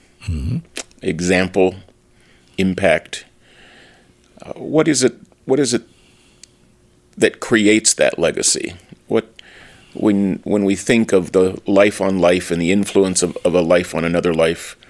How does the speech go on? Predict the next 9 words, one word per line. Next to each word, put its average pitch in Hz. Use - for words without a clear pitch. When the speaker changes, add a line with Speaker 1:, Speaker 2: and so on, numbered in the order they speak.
Speaker 2:
what -
are -
some 113
other 92
terms, 95
adjectives, 90
concepts 90
that, -
uh, 69